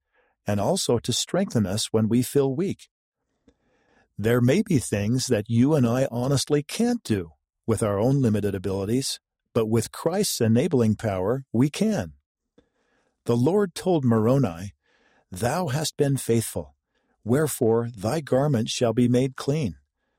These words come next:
And because thou hast seen thy weakness, thou shalt be made strong, even unto the sitting down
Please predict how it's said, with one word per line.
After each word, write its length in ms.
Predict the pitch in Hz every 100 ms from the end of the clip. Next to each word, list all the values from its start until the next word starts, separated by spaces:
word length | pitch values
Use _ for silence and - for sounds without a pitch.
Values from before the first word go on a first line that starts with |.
| _ _ -
And 140 | 107
because 400 | 104 - 123 104
thou 260 | 98 113 131
hast 200 | 151 -
seen 320 | - 147 151
thy 200 | 131 127
weakness, 640 | 117 143 - 98 92 - - _ _ _ _
thou 180 | 101 113
shalt 380 | - 110 123 -
be 140 | 127
made 260 | 113 120 -
strong, 500 | - 117 117 101 82 _ _ _ _ _
even 320 | 127 160 175
unto 240 | 156 151 143
the 120 | 135
sitting 460 | - - 151 175 156
down 380 | 120 101 104